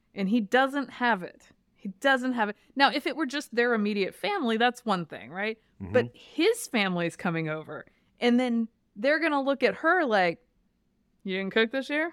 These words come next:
Speaker 2: This
Speaker 1: And
Speaker 2: is
Speaker 1: this is
Speaker 2: it?
Speaker 1: what we get?" <laughs>
Speaker 2: Right. And the potluck option had passed.
Speaker 1: Yes.
Speaker 2: Right? They lo-, that, that, that, that, that ship has sailed. So they can't do potluck because that was the other thing.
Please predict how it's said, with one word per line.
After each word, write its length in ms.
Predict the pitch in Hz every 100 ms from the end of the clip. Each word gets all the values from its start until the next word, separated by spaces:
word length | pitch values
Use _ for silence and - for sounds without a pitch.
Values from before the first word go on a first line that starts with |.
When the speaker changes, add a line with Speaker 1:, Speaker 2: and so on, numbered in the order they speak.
| -
Speaker 2:
This 120 | -
Speaker 1:
And 120 | 202
Speaker 2:
is 100 | 208
Speaker 1:
this 100 | 214
is 40 | 226
Speaker 2:
it? 20 |
Speaker 1:
what 120 | 220
we 100 | 214
get?" 360 | 214 254 494 -
<laughs> 60 | - _ _ _
Speaker 2:
Right. 240 | - 180 - _ -
And 540 | 202 269 208 135 180 - _ _ _
the 140 | 127
potluck 540 | 135 - 202 175 165 -
option 400 | 139 139 - 131
had 180 | 113 92
passed. 540 | - 110 85 - - -
Speaker 1:
Yes. 260 | - -
Speaker 2:
Right? 160 | 113 107
They 120 | 113
lo-, 260 | 107 123 127
that, 240 | 123 120
that, 160 | 120 123
that, 240 | 131 131
that, 220 | 127 139
that 180 | 131 135
ship 180 | - 151
has 140 | 123
sailed. 360 | - 123 92 110
So 100 | -
they 100 | 110
can't 320 | 113 - 185 143
do 140 | 143
potluck 640 | - 120 117 117 107 107 - _ _ _ -
because 300 | 101 - 117
that 160 | 104 131
was 140 | 120
the 60 | 95
other 120 | 110
thing. 320 | - 101 98